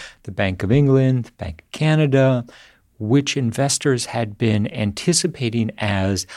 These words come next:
an ideal entry point to start adding duration exposure. Now, the fact that the move occurred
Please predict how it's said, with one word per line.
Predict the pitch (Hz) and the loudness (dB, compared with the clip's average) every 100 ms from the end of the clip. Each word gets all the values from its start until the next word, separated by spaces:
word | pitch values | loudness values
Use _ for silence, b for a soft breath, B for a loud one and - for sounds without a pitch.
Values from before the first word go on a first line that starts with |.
| B - | B -2
an | 110 | 2
ideal | 104 95 92 143 151 147 143 - | 2 0 -2 2 4 4 0 0
entry | 135 135 135 117 | -2 0 0 0
point | - 117 101 104 | -2 -2 0 -2
to | - | -6
start | 110 - 107 98 104 _ | -4 -2 0 0 -2 _
adding | 98 98 98 95 95 - - | -4 -2 0 0 -4 -10 -2
duration | 113 101 92 - 95 | 2 4 2 0 -2
exposure. | - - 101 82 87 85 B B B B | -2 2 2 2 -4 -10 B B B B
Now, | 117 110 | 0 0
the | 113 | 0
fact | - 160 151 - | -2 -2 -2 -2
that | 123 110 | -6 0
the | 113 | 2
move | 110 131 123 113 - B _ | 4 6 6 4 0 B _
occurred | 110 - - 117 104 101 104 | -6 -6 -2 2 2 2 -2